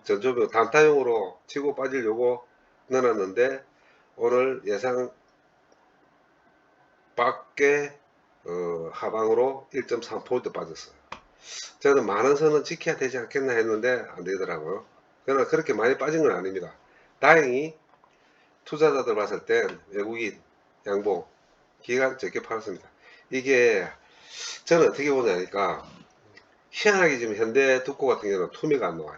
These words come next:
투매가. 일전 방송에도 말씀드렸듯이 이날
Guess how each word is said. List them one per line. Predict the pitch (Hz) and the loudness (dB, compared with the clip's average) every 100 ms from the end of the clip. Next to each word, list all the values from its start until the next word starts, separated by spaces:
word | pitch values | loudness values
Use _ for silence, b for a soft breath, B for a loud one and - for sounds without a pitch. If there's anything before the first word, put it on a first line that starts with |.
| - | -18
투매가. | - 95 80 - _ _ _ _ _ _ _ _ _ - | -10 -8 -8 -14 _ _ _ _ _ _ _ _ _ -10
일전 | 135 - - | 0 0 2
방송에도 | 113 117 135 113 | 2 2 0 0
말씀드렸듯이 | 95 104 101 101 87 82 101 90 78 _ _ _ | -2 -2 -2 -2 -4 -10 -10 -10 -12 _ _ _
이날 | 123 127 120 151 160 | 0 4 4 2 -2